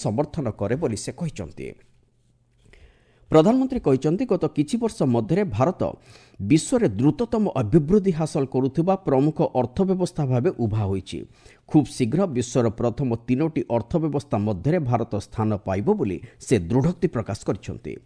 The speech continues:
ଶ୍ରୀ ମୋଦି କହିଛନ୍ତି, ଅନୁରୂପ ଭାବେ ଇତିମଧ୍ୟରେ ଇସ୍ରାଏଲ ମଧ୍ୟ ନବସୃଜନ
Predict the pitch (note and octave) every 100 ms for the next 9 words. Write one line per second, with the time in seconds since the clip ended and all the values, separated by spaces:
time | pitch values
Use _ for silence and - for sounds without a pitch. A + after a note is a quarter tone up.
0 | - - - - D3+ D#3 F3 B3+ C4+ F#3
1 | C3+ G#3 C#3 C#3 G#3 A3 F#3 E3 E3+ G#3
2 | C3+ A#2+ E3+ E3 D#3+ D3+ - A#2 G#2+ F#3+
3 | A#3 A3 B2 A2+ - _ - G#2 G2+ A2+
4 | - E3 D#3+